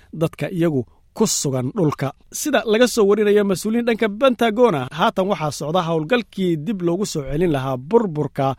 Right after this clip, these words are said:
baaluunkaasi la qarxiyey ee badda dhexdeeda ku daatay burburkiisu. Iyagoo ay ka qayb galayaan doomaha biyaha quusa, waxaa burburkaasina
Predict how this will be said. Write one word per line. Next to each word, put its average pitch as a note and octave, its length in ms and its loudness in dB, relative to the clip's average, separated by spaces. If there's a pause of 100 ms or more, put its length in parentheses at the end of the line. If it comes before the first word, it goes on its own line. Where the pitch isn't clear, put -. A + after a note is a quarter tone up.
baaluunkaasi D3 760 0 (140)
la C#3 160 -2
qarxiyey C#3 540 0 (100)
ee D3 100 -6
badda D3 280 -4 (100)
dhexdeeda C3 380 -2 (260)
ku F#3 120 0
daatay B2 520 -2 (220)
burburkiisu. C#3 600 -2 (460)
Iyagoo F#3 320 4
ay D#3 100 -4
ka G#3 120 -2
qayb D#3 280 0
galayaan D3+ 400 2 (100)
doomaha D3 460 -2
biyaha C3+ 360 0 (100)
quusa, B2 380 -2 (200)
waxaa C3 600 -2 (380)
burburkaasina D3 760 -2